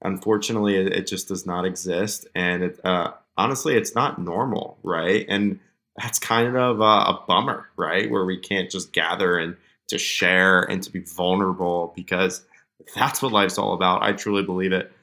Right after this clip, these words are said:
Uh, some people could disagree, uh, but I think there's just so much to gain from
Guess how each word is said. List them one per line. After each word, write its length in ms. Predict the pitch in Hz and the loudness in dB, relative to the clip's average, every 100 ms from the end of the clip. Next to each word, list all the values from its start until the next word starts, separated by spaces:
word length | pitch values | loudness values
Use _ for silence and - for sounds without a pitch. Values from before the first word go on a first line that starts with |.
| _ _ - | _ _ -2
Uh, 240 | 98 98 | 0 0
some 180 | - 101 | -2 -4
people 220 | 101 95 | -4 -6
could 140 | 90 92 | -8 -6
disagree, 600 | 95 98 92 92 90 90 _ _ _ | -4 -6 -4 -2 -2 -6 _ _ _
uh, 260 | 92 92 92 | 0 2 0
but 180 | 90 95 | 0 0
I 80 | 92 | 0
think 260 | 101 95 | 0 -4
there's 280 | 98 92 92 | -2 -2 -4
just 320 | 90 - - | -8 -8 -6
so 160 | 107 98 | -2 -2
much 380 | 98 92 - - | 0 -2 -4 -6
to 100 | 95 | -6
gain 480 | - 87 90 92 | -2 0 0 -2
from 380 | 92 95 90 85 | -4 -4 -4 -6